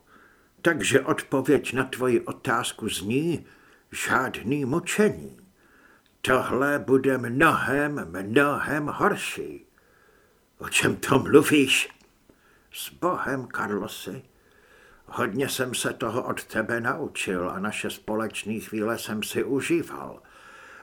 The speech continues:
Byl jsi jeden z mých nejlepších přátel. Vážně mi bylo potěšením. Krk se mu nadul, jak se něco plazilo vzhůru tělem.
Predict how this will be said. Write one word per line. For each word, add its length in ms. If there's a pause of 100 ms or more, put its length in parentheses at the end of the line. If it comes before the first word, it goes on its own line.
Byl 180
jsi 180
jeden 320
z 120
mých 320
nejlepších 640
přátel. 640 (640)
Vážně 680
mi 240
bylo 440
potěšením. 1120 (880)
Krk 260
se 180
mu 160
nadul, 460
jak 200
se 140
něco 360
plazilo 600
vzhůru 500
tělem. 680